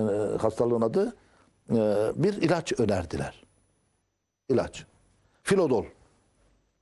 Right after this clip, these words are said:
Geçmiş zaman, şimdi kullanmıyor zaten. Bir ilaç önerdiler. Gerçekten şey kesti, hastalığı kesti. Ama bu üzüm ondan sonra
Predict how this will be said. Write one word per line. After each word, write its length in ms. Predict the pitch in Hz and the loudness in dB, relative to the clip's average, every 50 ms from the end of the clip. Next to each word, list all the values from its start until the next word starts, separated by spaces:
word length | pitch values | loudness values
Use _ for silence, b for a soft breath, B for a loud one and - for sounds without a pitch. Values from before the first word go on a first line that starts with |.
| _ _ _ _ _ _ _ _ _ _ _ - | _ _ _ _ _ _ _ _ _ _ _ -2
Geçmiş 320 | 156 131 95 101 92 87 | -2 0 0 0 -2 0
zaman, 200 | - 101 92 107 | 0 0 0 0
şimdi 220 | 101 120 127 113 95 | 0 0 0 0 0
kullanmıyor 440 | - 120 120 117 101 87 82 80 | 0 0 2 2 0 -2 -4 -4
zaten. 240 | 80 80 76 - - - B B B B B B B B B - | -4 -4 -6 -6 -8 -10 B B B B B B B B B 0
Bir 140 | 185 214 | 0 0
ilaç 300 | 180 151 131 127 113 - | 2 2 2 2 2 0
önerdiler. 540 | 110 90 90 90 - - 104 131 170 220 - B B B B B B B B - | 0 0 0 -2 -2 -2 0 0 0 0 -2 B B B B B B B B 0
Gerçekten 540 | 208 196 - - 123 - - 160 175 185 185 | 0 2 2 0 0 0 0 0 0 -2 -2
şey 180 | - 147 143 135 | 0 0 0 2
kesti, 400 | - 131 - - - - - - - - - | 0 -2 -2 -2 -4 -8 -10 -10 -14 -8 -4
hastalığı 360 | - 123 - - 113 101 117 120 | -2 -2 0 0 0 0 0 0
kesti. 400 | - 107 92 - - - - - - _ _ _ _ _ _ _ _ _ _ _ _ _ _ _ _ _ - | 0 -2 -4 -4 -6 -10 -12 -12 -16 _ _ _ _ _ _ _ _ _ _ _ _ _ _ _ _ _ -2
Ama 300 | 147 147 135 113 98 101 | 0 0 2 0 0 0
bu 120 | 151 160 | 0 0
üzüm 300 | - 117 87 85 95 95 - | 0 -2 -2 -2 -2 0 0
ondan 280 | 131 123 117 131 139 | 0 0 2 0 0
sonra 260 | 127 - - 95 92 | -2 -2 -4 -4 -4